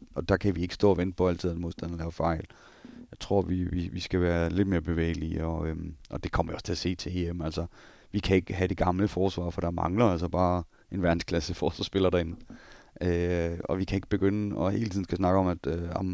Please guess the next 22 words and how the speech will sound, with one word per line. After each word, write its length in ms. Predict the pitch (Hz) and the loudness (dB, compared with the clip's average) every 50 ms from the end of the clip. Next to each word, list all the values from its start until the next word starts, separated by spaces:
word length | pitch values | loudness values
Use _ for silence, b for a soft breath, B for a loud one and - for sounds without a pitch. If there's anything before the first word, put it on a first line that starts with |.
| 90 92 92 | -4 -6 -4
måske 340 | 92 95 92 - 101 104 101 | -4 -4 -2 2 2 0 2
kommer 300 | - - 95 95 92 92 | 0 -2 -2 0 2 2
Havsted 240 | 95 92 - - | 0 0 0 0
med, 160 | 92 98 95 92 | 0 0 0 0
måske 380 | 95 90 - - 95 92 87 | 0 -2 0 2 2 4 4
ikke, 180 | 90 90 - - | 2 2 0 -4
og 60 | - | -4
så 80 | - 92 | -4 -2
videre. 140 | 90 92 | -2 -2
Vi 80 | 90 92 | 0 0
er 40 | 92 | 0
nødt 140 | 98 101 95 | 0 0 0
til 60 | 98 | -2
at 60 | 95 | -2
finde 220 | - 95 90 95 | -2 -4 -4 -2
noget, 300 | 92 90 90 87 90 92 - b b b b b b _ | -2 0 0 0 -2 -4 -6 b b b b b b _
som 200 | - - 92 90 | -8 -4 -4 2
holder 320 | 85 90 95 95 92 87 | 6 8 8 10 8 6
mod 200 | 90 92 90 87 | 6 4 2 0
de 100 | 90 85 | 0 0
bedste, 500 | - 92 90 87 - - - - 82 82 | 0 2 0 0 0 -4 -4 -2 -2 -2
og, 240 | 85 87 85 - | -2 -4 -6 -8